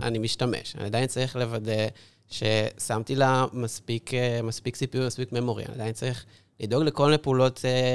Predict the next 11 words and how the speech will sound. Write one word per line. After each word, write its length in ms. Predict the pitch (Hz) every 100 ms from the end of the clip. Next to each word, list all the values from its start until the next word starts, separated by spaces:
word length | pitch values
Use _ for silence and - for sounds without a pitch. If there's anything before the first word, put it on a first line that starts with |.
| 123 123 131
אה, 240 | 120 117 113
תחזוקה 720 | 131 135 131 - 226 143 107
ו-scale 640 | 101 107 101 - - 135 131
up, 340 | 143 - -
scale 240 | 113 113
down, 240 | 139 151 110
אני 120 | 101
עדיין 180 | 104 113
צריך 340 | 123 120 - - _ _ -
לשדרג 500 | 123 123 117 110 110
גרסאות. 840 | 117 120 - 165 147 110 - -